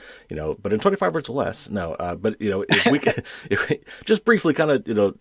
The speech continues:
given what we've already talked about now and how, how this influence stuff works, kind of at a high level, what do we think happened in twenty sixteen? How, how were we, uh,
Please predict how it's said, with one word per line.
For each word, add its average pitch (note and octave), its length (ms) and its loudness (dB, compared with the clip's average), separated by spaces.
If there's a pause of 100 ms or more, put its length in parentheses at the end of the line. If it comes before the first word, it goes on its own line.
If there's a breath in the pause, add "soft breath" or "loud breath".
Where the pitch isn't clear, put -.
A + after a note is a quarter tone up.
(140)
given C#3+ 320 2
what C3 100 6
we've A2 180 2
already G#2+ 200 2
talked G#2 260 -2
about F#2 220 0
now F#2 220 -2
and F2 100 -6
how, F2 200 -4
how F#2 100 -12
this F2 180 -6
influence F2 320 -6
stuff E2+ 180 -6
works, F2 300 -4
kind C#3 180 -2
of C3 220 -8
at G#2 80 -2
a F#2+ 40 -6
high C3 180 0
level, F#2+ 420 2 (640 soft breath)
what A#2 240 4
do E3 80 4
we D#3 120 -2
think B2 260 0
happened G2 560 -4
in - 160 -8
twenty F#2+ 240 -4
sixteen? F2+ 500 -6
How, A#2+ 320 0 (100)
how C3+ 400 0 (300)
were A#2 320 0
we, G#2 400 -2 (240)
uh, - 40 -12